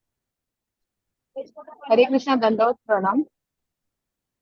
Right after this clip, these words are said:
वाचा कल्पतरुभ्यश्च कृपा सिंधुभ्यैव च पतितानां पावनेभ्यो वैष्णवेभ्यो नमो नमः.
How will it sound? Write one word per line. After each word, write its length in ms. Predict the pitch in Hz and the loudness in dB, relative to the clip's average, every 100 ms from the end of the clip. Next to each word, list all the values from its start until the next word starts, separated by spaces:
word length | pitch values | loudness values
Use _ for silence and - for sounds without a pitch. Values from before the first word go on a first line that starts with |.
| _ - | _ -4
वाचा 320 | 190 196 226 | -4 0 0
कल्पतरुभ्यश्च 800 | 220 220 220 202 202 190 196 208 | 2 -2 -2 -2 0 0 -4 -6
कृपा 340 | 202 190 196 | -10 -6 -4
सिंधुभ्यैव 580 | 208 196 190 185 185 180 | -4 -2 -2 0 0 -2
च 120 | 180 | -2
पतितानां 540 | 202 185 196 196 190 190 | -6 -4 -6 -6 -6 -6
पावनेभ्यो 720 | 175 170 175 180 170 196 165 | -4 -4 -4 -6 -4 -4 -4
वैष्णवेभ्यो 540 | 156 180 170 165 170 | -6 -10 -6 -4 -2
नमो 340 | 170 160 160 | -2 -2 -4
नमः. 240 | 151 147 | -6 -8